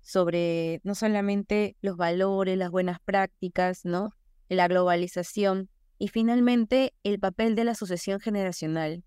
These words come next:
¿Cuál es el papel de este en el futuro de las empresas familiares, ¿no? O de tu experiencia, ¿cómo lo manejan? ¿Cómo lo ves a futuro?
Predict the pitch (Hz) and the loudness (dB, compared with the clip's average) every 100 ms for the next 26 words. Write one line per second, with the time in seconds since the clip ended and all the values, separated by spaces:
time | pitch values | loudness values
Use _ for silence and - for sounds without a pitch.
0 | _ - 277 302 294 208 175 165 - 196 | _ 0 0 2 0 0 2 0 2 2
1 | 202 175 175 185 - 202 233 - - 185 | 2 0 -4 -6 -6 -2 -2 -4 -6 -4
2 | 170 190 190 240 233 220 202 180 165 165 | -2 -2 2 2 4 4 2 -2 -4 -2
3 | 175 185 - 175 151 156 139 - 156 165 | -2 -2 -4 -2 0 0 -2 -6 -6 -6
4 | 254 _ - 185 185 190 - 175 180 196 | -6 _ 0 2 2 0 -6 -4 -2 0
5 | 202 190 196 196 - _ _ - 220 226 | 0 -2 0 0 -4 _ _ -2 2 4
6 | 233 185 165 185 202 196 - 190 185 185 | 2 0 0 0 0 -2 -4 -2 0 0
7 | 190 190 - 196 196 165 156 190 196 190 | -4 -6 -2 0 2 0 0 0 -2 -4
8 | - 175 170 175 190 190 175 175 | -8 -10 -10 -6 -2 0 -2 -4